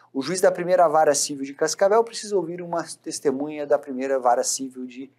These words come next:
ou, né, de uma comarca de Curitiba. Ok? Expede uma carta precatória. E por fim, a mais legal de todas e a mais difícil, né?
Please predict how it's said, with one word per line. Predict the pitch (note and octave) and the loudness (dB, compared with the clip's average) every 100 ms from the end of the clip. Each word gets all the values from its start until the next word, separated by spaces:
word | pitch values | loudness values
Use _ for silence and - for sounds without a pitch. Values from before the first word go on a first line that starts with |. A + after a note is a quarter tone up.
| _ _ _ _ | _ _ _ _
ou, | B2 C#3 A#2+ G2 | 0 0 0 -10
né, | G#2 A#2+ | -2 -2
de | A#2+ A2 | -2 -6
uma | A#2 G#2+ F#2+ _ | -8 -6 -8 _
comarca | C3+ A2 A2+ A#2+ A#2 | -4 0 -2 -2 -16
de | - | -20
Curitiba. | - A#2+ A#2+ - - G#2 - - _ _ _ _ _ _ | -20 -18 -18 -18 -16 -16 -18 -20 _ _ _ _ _ _
Ok? | - - F3 G3 - | -6 0 2 2 -2
Expede | - - G2+ G2 | -14 -2 0 0
uma | A2 A2+ | -6 -10
carta | - - - | -12 -20 -20
precatória. | - - A2 - - _ _ - - - | -18 -12 -12 -12 -20 _ _ -20 -8 0
E | B3 | 2
por | B3+ A3 | 2 0
fim, | - G3+ G3+ _ - _ D#3+ | 0 -4 -6 _ -20 _ 2
a | D3+ A2 F#2+ | 2 0 -4
mais | A#2 F3 A#3+ G#3+ | -4 0 2 4
legal | F#3+ C#3+ D3 | 4 4 2
de | C#3+ | 0
todas | B2+ A2+ G2+ G2+ | 2 4 4 0
e | B2 C3 - | 0 -4 -6
a | - A2 | -8 -2
mais | G2 G#2+ | 0 0
difícil, | C3+ D#3 - G#3 - A2+ | -2 -10 -4 -2 -2 -2
né? | A2 E3+ | 0 0